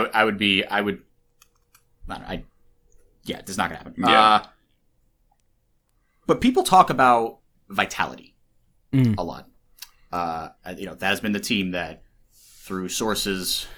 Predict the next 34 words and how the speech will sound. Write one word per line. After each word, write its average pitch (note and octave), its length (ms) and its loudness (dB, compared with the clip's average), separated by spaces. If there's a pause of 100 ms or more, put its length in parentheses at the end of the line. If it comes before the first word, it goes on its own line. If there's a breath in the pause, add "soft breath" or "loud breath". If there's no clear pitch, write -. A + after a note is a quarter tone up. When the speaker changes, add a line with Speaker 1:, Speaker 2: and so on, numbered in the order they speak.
(400 loud breath)
Speaker 1:
um, F2+ 360 -4 (580)
through, B2+ 200 -6
through, A#2+ 260 -4
through A2+ 240 -2
media, G#2+ 560 6
written B2 420 0
and G2+ 160 0
visual A2 400 -4
and G2+ 80 -2
otherwise, D#2+ 560 -6 (420)
that F2+ 520 -2 (720)
has G2+ 240 0
been G2 180 -2
rumored F#2+ 280 -4
to F#2 60 -4
be F2+ 200 -4
this F2 240 -6
new F2+ 260 -4
kind F2 220 -6
of E2+ 80 -10
super F2+ 260 -8
team E2+ 220 -6
in E2+ 80 -6
the D#2+ 80 -10
making. F2+ 480 -6 (480 soft breath)
And E2 160 -10
there, F2+ 100 -2
with F2+ 120 -6
these F#2 120 -6
rumblings G2+ 260 -4
of F2 120 -12
Perks G#2 200 -4
and F2+ 80 -6
Alfari F2 600 -4